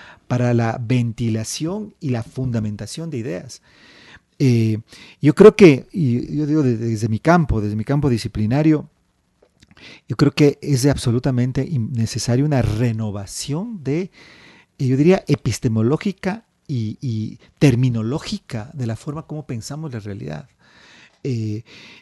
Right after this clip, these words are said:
eh, y creo que, que, que ese es el papel que tenemos como educadores. Eh, y por eso es que regresemos a Roque Espinosa, porque yo creo que nuestro compañero Roque,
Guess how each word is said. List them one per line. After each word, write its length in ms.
eh, 220
y 120
creo 320
que, 400
que, 440
que 240
ese 160
es 60
el 120
papel 260
que 100
tenemos 340
como 180
educadores. 760
Eh, 320
y 60
por 140
eso 180
es 80
que 240
regresemos 840
a 100
Roque 280
Espinosa, 560
porque 220
yo 100
creo 180
que 120
nuestro 320
compañero 520
Roque, 440